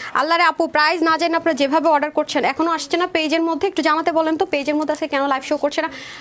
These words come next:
কালারটা আসে নাই, হ্যাঁ, বললাম না কালার আসতেছে না। কালারটা অসম্ভব রকমের সুন্দর, হ্যাঁ, কালারটা অসম্ভব রকমের সুন্দর, but আমি জানি না লাইভে কেন কালারটা আসছে না। কালারটা অসম্ভব রকমের পশ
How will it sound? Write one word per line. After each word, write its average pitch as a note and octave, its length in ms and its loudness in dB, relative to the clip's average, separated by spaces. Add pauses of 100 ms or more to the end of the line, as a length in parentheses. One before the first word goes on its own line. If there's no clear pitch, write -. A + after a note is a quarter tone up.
(800)
কালারটা D#4+ 320 2
আসে C#4+ 180 -2
নাই, G3 100 0 (280)
হ্যাঁ, C4+ 220 0
বললাম E4 300 2
না G4+ 40 4 (120)
কালার E4 260 2
আসতেছে C4+ 320 -2
না। A#3 120 0
কালারটা C4 260 -2 (120)
অসম্ভব E4 400 2 (100)
রকমের C#4 380 -2
সুন্দর, A#3+ 400 2
হ্যাঁ, G4+ 140 0 (100)
কালারটা C4+ 320 -2
অসম্ভব D#4 340 2
রকমের D#4 320 0
সুন্দর, D4 260 2 (100)
but A#3+ 120 -2 (100)
আমি B3+ 180 -2
জানি B3+ 180 0
না F4 40 2 (100)
লাইভে A#3+ 260 0
কেন B3 100 0 (100)
কালারটা A3+ 300 -2
আসছে B3+ 200 -6
না। D#4+ 120 -2
কালারটা A3+ 260 -2 (200)
অসম্ভব D#4 500 0 (160)
রকমের B3+ 380 -2
পশ A3+ 160 0